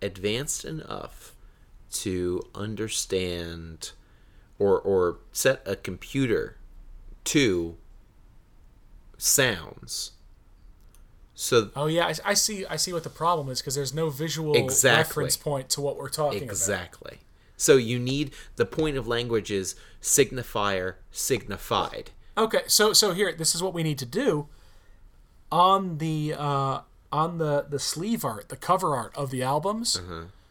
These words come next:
Speaker 2: we need to expand on what we've done on our gallery.
Speaker 1: Mm-hmm.
Speaker 2: So we have to have image references that have figure numbers
Speaker 1: Mm-hmm.
Speaker 2: that coincide with what we're discussing in the podcast.
Speaker 1: Perfect.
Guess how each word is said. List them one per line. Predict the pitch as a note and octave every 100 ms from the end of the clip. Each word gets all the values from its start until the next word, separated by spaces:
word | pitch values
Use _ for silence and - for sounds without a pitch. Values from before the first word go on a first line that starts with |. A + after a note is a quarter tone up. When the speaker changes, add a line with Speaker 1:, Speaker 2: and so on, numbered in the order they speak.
| - - - - - -
Speaker 2:
we | C#3+ E3
need | F3+ D#3
to | E3 D#3+ D#3+ -
expand | - - - E3+ G3 G3+ F#3 E3 D#3
on | C3 C3+ C3+ C3+
what | C#3+ D3
we've | C3+ -
done | C3 B2+ C3
on | B2+ B2+
our | A#2
gallery. | B2 C3+ D#3+ A2 E2 A#1+
Speaker 1:
Mm-hmm. | G2+ F#2 F2 D#2+ - - - - - - - -
Speaker 2:
So | - D3+
we | D#3
have | D3 E3+ -
to | E3
have | D3 D3 D3 C3 - - - - - - -
image | D#3 G#3 A3 C#3+
references | D3 D3+ D3+ C#3 C#3+ C3 B2+ B2+ - - - - - -
that | C3
have | D3+ C#3+ C3+
figure | - - F#3+ F3 G#3+
numbers | F#3 F3+ E3+ C3 G#2 A2 C3+ G2
Speaker 1:
Mm-hmm. | F2+ F#2 F2 G2
Speaker 2:
that | D3+ -
coincide | - F3 E3+ D#3 E3+ D#3 D3+
with | C3+ A#2+
what | C#3 F3
we're | F3 C#3
discussing | C3+ - - F3+ - C#3 A#2+ B2+ -
in | D3 C#3
the | B2+
podcast. | - D3+ C#3 -
Speaker 1:
Perfect. | A2 - - - -